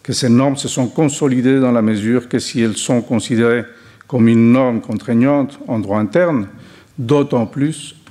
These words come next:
elles le sont en droit international, parce que l'élément subjectif s'est consolidé au regard de son caractère obligatoire en droit international.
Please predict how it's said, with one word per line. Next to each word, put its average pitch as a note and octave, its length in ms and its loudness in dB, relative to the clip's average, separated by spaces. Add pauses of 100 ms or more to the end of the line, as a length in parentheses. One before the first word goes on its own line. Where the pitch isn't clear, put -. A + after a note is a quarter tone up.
elles A2+ 200 2
le A2 100 0
sont C3 360 -2
en A2 80 -2
droit G#2+ 180 -2
international, G2+ 760 -4 (580)
parce B2 200 -2
que - 120 -6
l'élément G#2+ 480 -2
subjectif G#2+ 800 -6 (760)
s'est C#3 220 -2
consolidé A2 760 0
au A#2+ 120 -2
regard A2 360 0
de G#2+ 80 -6
son G#2+ 200 -8
caractère A#2+ 580 -2
obligatoire A2+ 800 -2 (160)
en A2+ 140 -2
droit A2 280 -2
international. G#2 600 -6